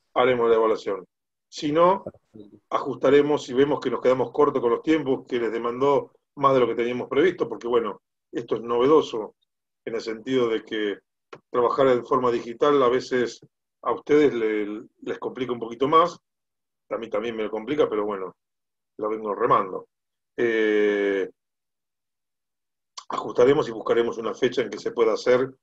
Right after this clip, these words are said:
Speaker 1: consensuado, un rango de tiempo, etcétera, etcétera. Buscaremos la manera, pero mi intención original es que cualquier duda respecto de lo que hay que hacer o no que hay que hacer, lo tengamos la posibilidad de hacerlo en línea en el momento, y trabajan y ya está.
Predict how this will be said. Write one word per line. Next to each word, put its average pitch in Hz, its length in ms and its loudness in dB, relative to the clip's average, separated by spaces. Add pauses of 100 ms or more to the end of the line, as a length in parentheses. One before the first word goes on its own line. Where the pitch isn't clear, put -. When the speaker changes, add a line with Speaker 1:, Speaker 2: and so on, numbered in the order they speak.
(200)
Speaker 1:
consensuado, 123 760 2
un 113 100 -4
rango 113 320 0
de 107 80 0
tiempo, 120 400 0
etcétera, 113 340 -6
etcétera. 101 400 -8 (320)
Buscaremos 123 440 -2
la 117 80 0
manera, 117 360 0
pero 110 140 -2
mi 117 100 -8
intención 123 680 0 (340)
original 147 560 2
es 143 80 4
que 127 140 -4
cualquier 127 340 2
duda 135 280 4
respecto 120 500 -2
de 117 80 2
lo 110 120 0
que 123 80 -2
hay 117 80 -4
que 120 80 -2
hacer 127 360 0 (300)
o 127 100 -4
no 123 160 -2
que 131 100 0
hay 131 100 2
que 147 60 2
hacer, 165 220 2
lo 156 80 4
tengamos 123 560 -4 (380)
la 113 160 0
posibilidad 120 400 0
de 117 60 6
hacerlo 117 600 0
en 113 140 -6
línea 127 520 -4 (140)
en 117 100 -6
el 110 100 -6
momento, 139 720 0 (140)
y - 120 -10
trabajan 139 500 4
y 123 40 -4
ya 113 100 -6
está. - 180 -8